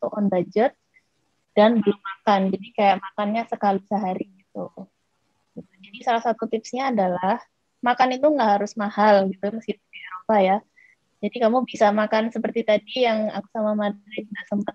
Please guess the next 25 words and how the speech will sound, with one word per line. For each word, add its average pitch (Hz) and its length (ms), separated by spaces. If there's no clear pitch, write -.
dikasih 196 320
bekal. 240 480
Contohnya 233 440
wortel 254 520
dipotong-potong, 247 1160
paprika, 233 840
terus 214 280
roti, 247 560
roti, 220 280
roti 208 240
keras 233 360
atau 214 180
roti 208 680
apa, 247 380
baguette 196 600
itu, 247 100
baguette 262 340
itu - 120
yang 226 240
panjang 196 400
tuh 269 240
cuman 208 360
satu 202 260
euro 202 460
paling. 185 400